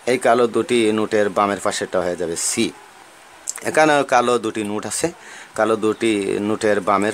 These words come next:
পাশেরটা হয়ে যাবে সি। তো এমনইভাবে পিয়ানো হোক আর কিবোর্ড হোক আর হারমোনিয়াম হোক,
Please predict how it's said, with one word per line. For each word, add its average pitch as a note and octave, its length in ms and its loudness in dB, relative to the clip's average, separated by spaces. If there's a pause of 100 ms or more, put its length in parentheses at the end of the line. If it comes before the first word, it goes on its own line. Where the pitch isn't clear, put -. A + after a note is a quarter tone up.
পাশেরটা A2 420 0
হয়ে A2 200 4
যাবে G2+ 240 2 (120)
সি। - 380 0 (1080)
তো G#3+ 160 4 (880)
এমনইভাবে E3+ 720 4 (120)
পিয়ানো D3 320 0
হোক C3+ 260 -2
আর B2+ 80 2 (120)
কিবোর্ড C3 360 -2
হোক B2 160 0
আর A#2+ 100 4
হারমোনিয়াম B2 640 0
হোক, A#2 240 2